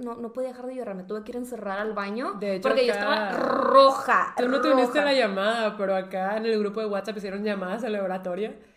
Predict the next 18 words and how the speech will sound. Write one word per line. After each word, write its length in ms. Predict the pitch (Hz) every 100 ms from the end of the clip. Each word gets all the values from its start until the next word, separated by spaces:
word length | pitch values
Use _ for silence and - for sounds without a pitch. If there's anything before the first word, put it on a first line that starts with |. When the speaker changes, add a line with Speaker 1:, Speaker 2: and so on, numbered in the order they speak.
| _ _ -
Speaker 2:
Y 220 | 214 208
Speaker 1:
Es 60 | 196
que 40 |
yo 60 | 202
Speaker 2:
también 200 | 196 185
Speaker 1:
estaba 220 | 190 214
llore 200 | 226 196
y 60 | 196
llore. 360 | 135 - 214 -
Speaker 2:
Sí, 120 | 302
también 340 | - 226 247
Reni 200 | 226 226
estaba 200 | 262 233
llore 220 | 220 226 240
y 60 |
llore, 180 | 262 247
pero 280 | 240 233 220
contestó. 600 | 269 247 226 - 208 -